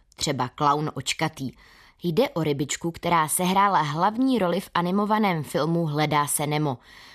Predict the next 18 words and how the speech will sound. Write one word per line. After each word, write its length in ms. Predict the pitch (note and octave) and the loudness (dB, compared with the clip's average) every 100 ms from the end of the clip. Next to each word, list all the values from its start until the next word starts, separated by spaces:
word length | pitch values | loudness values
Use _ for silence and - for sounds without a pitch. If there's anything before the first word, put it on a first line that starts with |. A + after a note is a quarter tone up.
| - | -8
Všichni 420 | - D4 - C#4+ | -2 -2 0 -2
klauni 380 | - D#3 D3+ F3 | 2 0 2 0
se 180 | - G#3 | 2 2
líhnou 380 | F#3+ F#3 G3 G#3+ | 2 4 4 2
jako 220 | A3+ A#3 | 0 -2
samci, 520 | - D3 C3+ C3+ C3 - - - | 0 -2 -2 -6 -8 -12 -18 -4
žijí 320 | C#3 F3 F#3+ | 0 2 2
ale 200 | G#3 A3 | 2 0
ve 100 | E3+ | -2
skupinách, 540 | - E3 E3 E3 E3 | -4 -2 0 2 0
kde 180 | D#3+ E3 | 0 -2
všem 380 | D#3+ - G#3 G#3+ | 0 0 2 4
vládne 380 | F3 D#3+ D#3 D#3 | 4 4 0 -4
samice. 500 | - C#3+ C#3 - C3 - _ _ _ | -2 -2 -2 -6 -8 -14 _ _ _
Jak 200 | E3 - | -8 -4
je 60 | D3 | -4
to 160 | D3+ | -4
možné? 520 | C#3 C#3 D3 G3+ E3+ | -4 -2 0 2 0